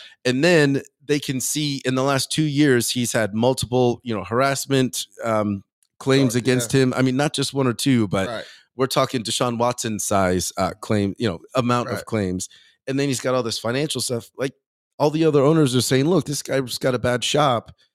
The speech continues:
Speaker 1: He's got all these other issues. It's not just one thing. It's, it's everything. We gotta get him out."
Speaker 2: Yeah.
Speaker 1: And so that's where kind of it stands today. He's, he's likely gonna be forced out.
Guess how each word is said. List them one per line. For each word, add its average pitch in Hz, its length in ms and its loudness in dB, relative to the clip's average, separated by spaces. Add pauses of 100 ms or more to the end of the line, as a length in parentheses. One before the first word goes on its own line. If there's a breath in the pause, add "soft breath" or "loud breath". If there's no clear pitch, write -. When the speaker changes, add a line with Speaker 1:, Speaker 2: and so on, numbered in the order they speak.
(220)
Speaker 1:
He's 135 160 -6
got 131 140 0
all 139 100 2
these 143 200 0
other 123 180 4
issues. 107 520 0
It's - 180 -6
not 135 200 -2
just 123 180 -6
one 120 220 -2
thing. 131 300 0
It's, 101 280 -10
it's - 360 -8 (100)
everything. 113 580 -6 (760 loud breath)
We 139 140 0
gotta 135 220 2
get 123 160 2
him 127 100 2
out." 143 320 0 (220)
Speaker 2:
Yeah. 117 320 -8
Speaker 1:
And 117 180 -2
so 117 480 0
that's 117 380 -6
where 117 420 -4
kind 123 180 -4
of 107 120 -2
it - 160 -6
stands 110 580 -4 (160)
today. 95 360 0
He's, 101 340 -6
he's 104 340 -8 (300)
likely 123 340 -4
gonna 113 220 -2
be 98 140 -8
forced 98 440 -6
out. 85 320 -6